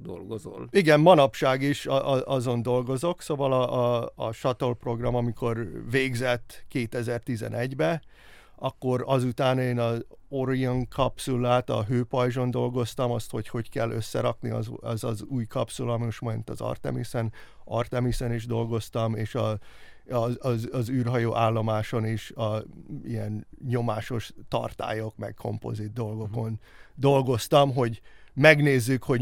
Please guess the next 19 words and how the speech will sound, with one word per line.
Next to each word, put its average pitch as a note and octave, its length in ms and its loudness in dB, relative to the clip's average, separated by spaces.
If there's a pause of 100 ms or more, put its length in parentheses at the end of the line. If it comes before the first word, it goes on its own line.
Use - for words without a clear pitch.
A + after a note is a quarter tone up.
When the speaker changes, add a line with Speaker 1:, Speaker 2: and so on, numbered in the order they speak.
(140)
Speaker 2:
hogy B2 200 0
minden B2 600 4 (640)
úgy D3+ 380 2
legyen, B2 360 2
mint A#2+ 320 0
ahogy A#2 300 0
terveztük, C3 840 4
az A#2 180 -2
anyagok B2 520 0
az A2+ 160 -2
olyanok, A2+ 440 -2
amit A#2 200 -8
terveztük, B2 600 -2
olyan A2+ 300 -2
erősek, B2 920 0
és - 280 -4
nincsenek C3 500 4
buborékok, A#2 840 0
Speaker 1:
Mhm. A#2 180 -4